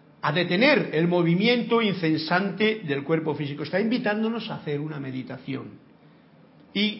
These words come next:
quiero que inmediatamente después dediquemos cinco minutos, eh, tres minutos solamente, para hacer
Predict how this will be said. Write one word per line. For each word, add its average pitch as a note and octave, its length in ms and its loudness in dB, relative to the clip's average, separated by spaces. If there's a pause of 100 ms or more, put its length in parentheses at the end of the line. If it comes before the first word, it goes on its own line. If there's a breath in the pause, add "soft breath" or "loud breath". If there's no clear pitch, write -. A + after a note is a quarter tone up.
quiero D3+ 240 -2
que C#3+ 400 -4
inmediatamente C#3 480 -8
después C#3 340 -10
dediquemos C#3 480 -10
cinco G3 260 -10
minutos, C3+ 340 -10
eh, E3 280 -6
tres F#3+ 200 -4
minutos C#3 360 -6
solamente, B2+ 560 -14
para - 140 -10
hacer F3+ 460 -2